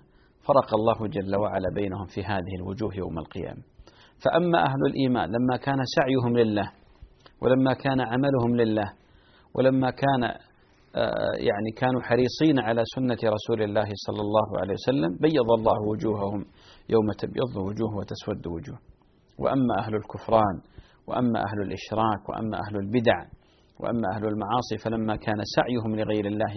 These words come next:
جل وعلا، وإنما للأصنام والأوثان والأهواء والشبهات والبدع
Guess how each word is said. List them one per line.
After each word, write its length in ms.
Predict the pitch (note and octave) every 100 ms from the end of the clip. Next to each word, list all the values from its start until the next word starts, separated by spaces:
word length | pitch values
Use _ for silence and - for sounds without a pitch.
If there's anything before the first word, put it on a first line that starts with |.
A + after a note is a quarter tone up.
| G2
جل 240 | F#2+ F#2
وعلا، 320 | G2 E2 D#2+ - _ _ - _
وإنما 440 | - A#2+ A2 G#2 G2+
للأصنام 580 | G#2+ G2+ - A2 A2 G2+ F#2+
والأوثان 600 | G#2+ G#2 G#2+ G#2+ A2+ A2 G#2 G#2
والأهواء 600 | A#2 A2+ A2 A2 A#2 G#2+ - - _ _ _
والشبهات 840 | - - B2+ A2+ A2 A2+ G#2 -
والبدع 460 | B2 A2+ A#2+ A#2 A2